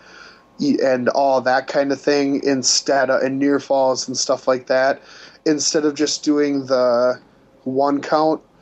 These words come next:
because how does the one count, um, necessarily give the advantage to Rotunda? I mean, it gives as just as good an advantage to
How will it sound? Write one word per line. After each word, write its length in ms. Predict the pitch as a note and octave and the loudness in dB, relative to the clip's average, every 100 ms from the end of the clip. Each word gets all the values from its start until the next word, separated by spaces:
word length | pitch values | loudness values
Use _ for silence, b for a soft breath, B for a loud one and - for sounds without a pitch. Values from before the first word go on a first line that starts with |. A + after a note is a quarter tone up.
| b b | b b
because 340 | D#3 D#3 D3+ - | -2 0 -2 -2
how 380 | - C#3+ D3+ | -2 0 2
does 420 | D#3 D3 C#3+ C#3 C3 | 2 2 0 -2 -2
the 140 | C#3 | -2
one 360 | C3 C3+ C#3 C3 | 0 0 0 -4
count, 540 | - C3+ C3 B2 A#2 _ _ _ _ _ _ _ _ _ _ _ _ - | -2 0 0 -2 -4 _ _ _ _ _ _ _ _ _ _ _ _ -4
um, 580 | C#3 B2+ A#2+ A#2 A#2+ A2+ _ _ - | 0 2 2 0 -4 -6 _ _ -4
necessarily 1300 | D3+ - C#3+ - D3 C#3+ C3+ C#3 C3 B2+ B2 B2+ B2 _ _ _ _ _ - | -4 -2 -2 0 0 2 0 0 0 0 0 -2 -6 _ _ _ _ _ -12
give 280 | C3 D3+ C#3 | -2 -2 0
the 140 | C#3+ | 0
advantage 640 | C#3 B2+ C3+ B2 C3+ B2+ - | 0 0 0 0 -4 -4 -2
to 100 | B2 | 0
Rotunda? 480 | A2+ - C#3+ A#2+ | 0 0 0 2
I 120 | G#2 B2+ | 0 2
mean, 180 | C#3 | 2
it 120 | C3+ C3 | 0 0
gives 300 | D3 C#3 C3+ | -2 0 -2
as 160 | B2+ | 0
just 280 | C#3 C3+ - | 0 0 -4
as 80 | C3 | -2
good 160 | C#3 | -4
an 100 | B2+ C3 | -2 -2
advantage 540 | B2+ C3 B2+ B2 - | 0 -2 0 -4 -2
to 300 | B2+ A#2 | -2 0